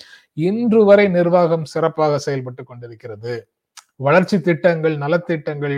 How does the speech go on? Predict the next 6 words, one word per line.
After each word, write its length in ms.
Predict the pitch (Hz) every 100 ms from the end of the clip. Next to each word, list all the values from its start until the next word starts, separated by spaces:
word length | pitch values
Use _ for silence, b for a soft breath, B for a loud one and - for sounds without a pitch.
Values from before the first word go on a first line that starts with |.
| 139
மக்களை 560 | 135 - 160 147 139 _
சரியான 560 | _ - 131 151 156 160
முறையில் 300 | 143 135 139
சென்று 420 | 127 127 135 131
அடைந்திருக்கின்றன. 840 | 123 139 135 139 123 127 113 110 117 131 110 _ _ _ _ _ _ _ _ _
வளர்ச்சியில, 540 | 110 139 190 190 185